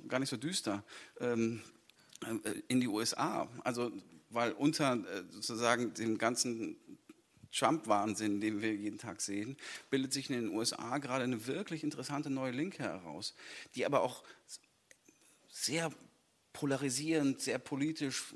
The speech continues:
ähm, populistisch ist, aber auch mit einem Gesellschaftsprojekt verbunden ist. Und dieses Gesellschaftsprojekt, das sozusagen, das ist Green New Deal nennen, nennen die das, aber das geht wirklich, äh, sozusagen auf so etwas wie, äh, man sollte sozusagen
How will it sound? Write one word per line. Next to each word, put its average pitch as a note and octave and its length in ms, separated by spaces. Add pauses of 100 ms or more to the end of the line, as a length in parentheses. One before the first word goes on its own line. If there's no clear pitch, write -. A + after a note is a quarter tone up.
ähm, A2+ 560 (400)
populistisch D3 640
ist, - 260 (240)
aber C#3+ 160
auch C#3 60
mit D3+ 140
einem C#3 140
Gesellschaftsprojekt C#3 640
verbunden G2 400
ist. - 80
Und A2+ 60
dieses A2+ 120
Gesellschaftsprojekt, B2+ 880 (340)
das - 320 (220)
sozusagen, A#2+ 340
das A#2+ 220
ist - 220 (760)
Green D3 260
New C3+ 120
Deal C#3+ 280
nennen, C#3+ 480 (100)
nennen C3 240
die C3+ 100
das, B2+ 240
aber B2 180
das A#2 180
geht C3 220
wirklich, D3 380
äh, G#2+ 200
sozusagen A#2+ 320
auf A2+ 140
so B2+ 100
etwas A#2 380
wie, B2+ 220 (320)
äh, A#2+ 200
man A2+ 300
sollte A2+ 240
sozusagen A#2 480